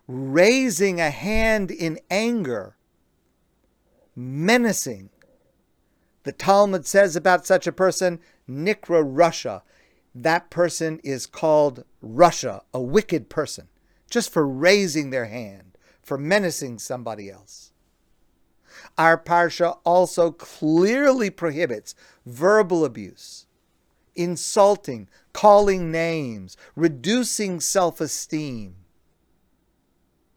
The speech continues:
The Talmud says, "Ein adam dar im nachash bekfifia achas."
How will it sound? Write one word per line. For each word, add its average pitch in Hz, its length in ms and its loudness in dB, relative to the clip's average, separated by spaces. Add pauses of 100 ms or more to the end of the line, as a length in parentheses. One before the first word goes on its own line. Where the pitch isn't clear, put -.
(1120)
The 147 100 -8
Talmud 180 480 4
says, 220 580 0 (1400)
"Ein 233 500 0 (120)
adam 190 540 2
dar 196 600 4
im 151 420 -4
nachash 190 680 0 (320)
bekfifia 196 720 -4
achas." 175 640 -6